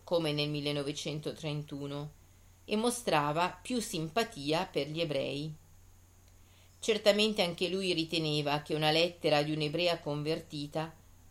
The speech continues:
doveva avere valore per il Papa, come in uno studio scrive Giovanni Miccoli. Non si può dimenticare che la voce di Edelstein non solo si univa a tante altre,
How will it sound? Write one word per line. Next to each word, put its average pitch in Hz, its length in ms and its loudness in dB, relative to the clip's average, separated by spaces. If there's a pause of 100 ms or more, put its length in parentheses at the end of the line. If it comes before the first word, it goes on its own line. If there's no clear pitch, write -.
doveva 208 460 4
avere 196 320 4
valore 151 480 2
per 139 160 -6
il 143 140 -8
Papa, 143 580 -4 (420)
come 175 360 0
in 156 360 0
uno 160 180 0
studio 165 760 -2
scrive 151 600 -4
Giovanni 151 500 2
Miccoli. 147 640 -4 (960)
Non 165 200 -2
si 190 140 -4
può 220 140 4
dimenticare 165 1080 2
che 175 120 -2
la 165 100 4
voce 196 380 0
di 160 160 0
Edelstein 156 800 -4 (420)
non 165 240 -2
solo 180 600 6
si - 180 -6
univa 165 320 0
a 151 60 2
tante 156 420 -2
altre, 147 680 -2